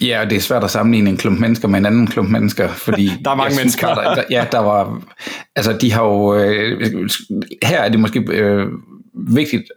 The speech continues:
Speaker 1: at fortælle folk, at de har forbudt trolleys dernede nu.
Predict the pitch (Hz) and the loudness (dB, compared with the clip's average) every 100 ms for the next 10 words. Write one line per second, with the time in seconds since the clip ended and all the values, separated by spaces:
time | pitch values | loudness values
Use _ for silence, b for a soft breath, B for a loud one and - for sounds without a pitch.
0 | - 107 98 95 - - 104 135 107 113 | -2 0 0 -4 -6 -4 -2 0 0 0
1 | 113 - - 113 95 101 95 98 95 - | -2 -4 0 0 2 0 0 0 -4 -6
2 | 113 101 - 143 143 - - - 117 123 | -4 -4 -2 -2 -2 -10 -6 -2 0 2
3 | 123 - - - _ _ 104 95 90 92 | 0 -2 -6 -10 _ _ 0 2 0 -4
4 | _ - 104 92 | _ 0 0 0